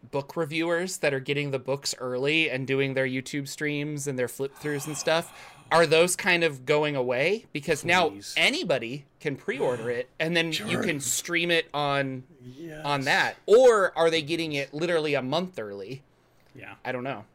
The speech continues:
Speaker 2: That'd be interesting. Well, and let's even talk about that a little bit. There, there's a couple of bombshells that are happening. If you're just looking at product lineup and you let that happen and you didn't listen during that show, what else was happening,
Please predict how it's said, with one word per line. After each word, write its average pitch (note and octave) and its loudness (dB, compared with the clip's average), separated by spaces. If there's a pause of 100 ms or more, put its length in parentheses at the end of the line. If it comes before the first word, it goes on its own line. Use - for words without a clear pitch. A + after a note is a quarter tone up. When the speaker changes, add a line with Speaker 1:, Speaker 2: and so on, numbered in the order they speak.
(420)
Speaker 2:
That'd G#2 -20
be G2+ -16
interesting. G2+ -18 (1160)
Well, F3+ 2
and F3+ 2
let's G3 0
even A3 -2
talk G3 -4
about C3 -6
that A#2 -4
a A2+ -8
little C3+ -4
bit. A#2+ -10
There, F3+ 2
there's G3 -4
a - -6
couple B3+ 0
of C#3+ 0
bombshells F#3 -2
that G#3+ 0
are B2 -2
happening. D#3 -2
If C3+ -10
you're D#3+ -4
just G#3 -6
looking F3+ -2
at - -6
product C#3+ -2
lineup B2+ -2
and C3 -4
you C3+ -2
let D3 -2
that D3 0
happen C3 -6
and A#2+ -10
you C3 -8
didn't C3 -10
listen D#3+ -8 (500)
during D3 2
that C3 0
show, C#3+ -4
what D3+ -4
else C#3 -6
was B2+ -12
happening, D#3 -4